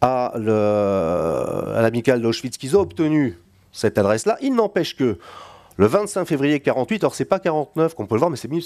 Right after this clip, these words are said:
neuf cent quarante-huit, la lettre est envoyée, une lettre part du ministère des Anciens Combattants, est envoyée à monsieur Van Hems,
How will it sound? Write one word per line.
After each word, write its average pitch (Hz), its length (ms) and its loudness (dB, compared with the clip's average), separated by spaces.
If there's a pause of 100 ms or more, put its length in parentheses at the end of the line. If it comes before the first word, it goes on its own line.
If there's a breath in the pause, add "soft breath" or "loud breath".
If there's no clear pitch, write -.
(120)
neuf 147 180 4
cent 151 140 -2
quarante-huit, 123 680 -2 (480 loud breath)
la 160 180 4
lettre 190 380 -2
est - 200 0
envoyée, 180 640 2
une 175 200 2
lettre 170 360 0 (500)
part 247 240 0
du 165 100 -8
ministère 143 360 0
des 117 100 2
Anciens 117 220 -2
Combattants, 107 680 0
est 247 160 0
envoyée 190 440 2
à 165 40 2
monsieur 139 300 -2
Van 117 180 0
Hems, 180 460 -2